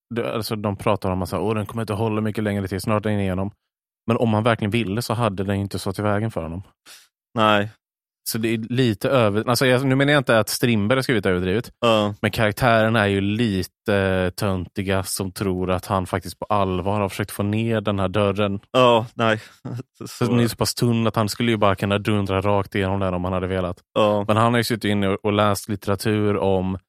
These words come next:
Speaker 1: eh, att kvinnor är otrogna.
Speaker 2: Ja, precis.
Speaker 1: Innan han får den här tvångströjan på sig då.
Speaker 2: Ja.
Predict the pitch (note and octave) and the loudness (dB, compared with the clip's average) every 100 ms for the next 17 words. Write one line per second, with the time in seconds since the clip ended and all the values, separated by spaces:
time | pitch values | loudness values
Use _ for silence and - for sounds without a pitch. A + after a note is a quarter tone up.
0 | _ _ _ _ _ _ F#2+ F2+ F2+ F2 | _ _ _ _ _ _ 0 2 2 2
1 | G2+ - - G2+ F#2+ F#2+ G2 F#2+ - G#2+ | -2 -4 -2 0 0 0 0 -2 -4 -4
2 | F#2+ F#2+ F#2+ G2+ _ A2+ G#2+ - G#2+ - | -4 -4 -10 -12 _ 0 0 -2 -4 -4
3 | - - - _ _ _ _ _ G#2+ F#2 | -6 -14 -20 _ _ _ _ _ -4 -2
4 | F2+ F2+ - F2+ F2 F2 - F2+ - - | -2 -4 -4 -4 -4 -6 -8 -8 -8 -8
5 | F#2 F#2+ F#2+ - F#2+ F#2 _ - A#2+ A#2 | -8 -6 -10 -10 -12 -14 _ -4 -2 -2
6 | A#2 | -4